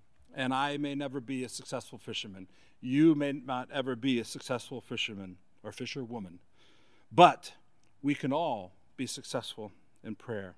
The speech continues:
We don't have to learn fancy words.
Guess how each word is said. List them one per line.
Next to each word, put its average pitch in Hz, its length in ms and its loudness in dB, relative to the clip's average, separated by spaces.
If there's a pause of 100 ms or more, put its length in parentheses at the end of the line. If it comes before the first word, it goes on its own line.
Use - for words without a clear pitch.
(680)
We 135 80 -4
don't 143 100 0
have 143 120 -2
to 156 60 -8
learn 143 200 0
fancy 139 400 -8
words. 120 540 -10